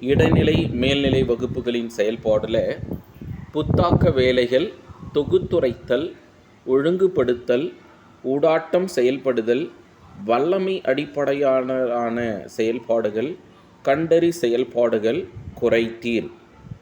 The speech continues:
இதன் அடிப்படை-, இடையில் தர குறியீடு நம்ம கொடுக்கப்பட்டிருக்கு.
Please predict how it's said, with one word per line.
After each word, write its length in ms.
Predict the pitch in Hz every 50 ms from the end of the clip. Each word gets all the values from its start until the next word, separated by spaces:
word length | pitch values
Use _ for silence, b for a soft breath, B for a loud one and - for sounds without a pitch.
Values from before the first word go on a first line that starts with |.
| - - - - - - -
இதன் 220 | - 127 143 139 131
அடிப்படை-, 600 | 135 139 156 156 - 160 143 143 143 139 139 135
இடையில் 440 | 123 113 131 131 123 101 107 - - -
தர 280 | - 131 131 151 175 175
குறியீடு 420 | - 170 151 147 143 147 143 143
நம்ம 220 | 135 123 113 110 -
கொடுக்கப்பட்டிருக்கு. 840 | - 113 117 - 127 110 113 95 98 92 87 - 98 107 127 165 -